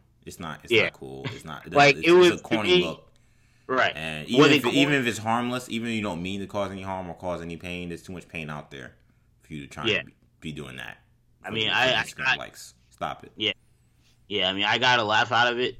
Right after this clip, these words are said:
Speaker 2: but it, the message, like, it, it, it, it wasn't necessary. You know,
Speaker 1: No.
Speaker 2: obviously it wasn't necessary. The guy walking around as the Joker was just,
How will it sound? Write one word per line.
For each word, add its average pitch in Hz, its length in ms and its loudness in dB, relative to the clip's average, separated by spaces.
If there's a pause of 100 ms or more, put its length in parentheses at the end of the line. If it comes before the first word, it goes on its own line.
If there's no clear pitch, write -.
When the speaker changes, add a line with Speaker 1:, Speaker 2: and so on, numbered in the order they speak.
(140)
Speaker 2:
but 90 140 -6
it, 92 160 -6 (720)
the 107 180 4
message, 110 920 2
like, 110 380 0 (120)
it, 104 60 -4
it, 104 360 0
it, 107 180 2 (1500)
it 147 80 6
wasn't 135 300 6
necessary. - 400 -6 (360)
You 104 120 -2
know, 92 140 -2
Speaker 1:
No. - 140 -10
Speaker 2:
obviously 131 360 4 (100)
it 110 40 -8
wasn't 104 260 0
necessary. 87 400 -4
The 101 80 0
guy 123 180 6
walking 117 240 2
around 107 300 4
as - 20 -6
the 92 60 -10
Joker 87 540 -6 (400)
was 95 240 0
just, 101 520 0